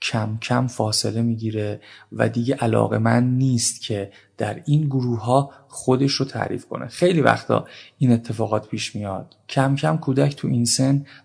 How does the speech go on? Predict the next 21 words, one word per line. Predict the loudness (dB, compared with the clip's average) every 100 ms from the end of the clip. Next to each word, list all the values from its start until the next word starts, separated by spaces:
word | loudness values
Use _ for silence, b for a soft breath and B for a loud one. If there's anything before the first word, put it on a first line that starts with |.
| -4
داره | 0 0
مهارت | 0 0 0 -2 -2 0
مذاکره | 0 0 0 2 0 -2 -6 -6
کردن | -4 -6 -4 -4 -4
رو |
به | -4
دست | -4 -4 -4 -8
میاره. | -14 -18 -20 B B B
کم | -6 -4 -2
کم | 0 0
داره | 0 -4
جملات | -2 0 2 2 2 2
رو | -2
کنار | -4 -2 -2
هم | -2 -2
میچینه | -2 -4 -4 -2 0
و | -2
مطالباتش | -4 -6 -4 -4 -4 -4 -4 -4 -4
رو | -4
بیان | -4 -4 -2 -2
می‌کنه. | -4 -6 -8 -10